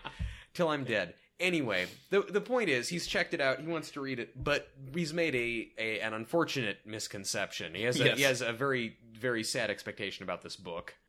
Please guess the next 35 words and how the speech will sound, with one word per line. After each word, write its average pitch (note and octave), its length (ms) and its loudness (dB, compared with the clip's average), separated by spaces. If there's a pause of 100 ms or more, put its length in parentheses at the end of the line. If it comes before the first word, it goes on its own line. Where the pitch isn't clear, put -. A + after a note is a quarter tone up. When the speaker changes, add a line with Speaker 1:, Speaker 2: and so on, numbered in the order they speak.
Speaker 2:
which C#3+ 200 2
is A2+ 500 0 (100)
Speaker 1:
<laughs> - 320 0
That E3+ 100 12
he C#3+ 100 12
thinks C#3 220 6
it's B2+ 140 0
about A#2 220 4
the A#2+ 60 -2
magician, A#2 560 2 (280)
David G2+ 260 6
Copperfield. F#2+ 480 10 (160)
Speaker 2:
Yeah, D3+ 280 8
which, A#3+ 500 4
and A#3 120 6
to A3+ 60 0
be A#3 100 2
fair, D#3+ 280 6
I E3 80 8
could F#3 120 -4
see B3+ 120 2
how A3+ 60 4
you'd D#3+ 200 4
make C3+ 180 2
that A2 140 4
mis-, G#2 240 -2
I C#3 60 4
mean, D3 260 2
David, E3+ 280 0 (120)
one G3+ 180 2
of G#3 80 -2
them, C3 340 0
either F3 180 0
the D3+ 100 -2
book F#3+ 260 0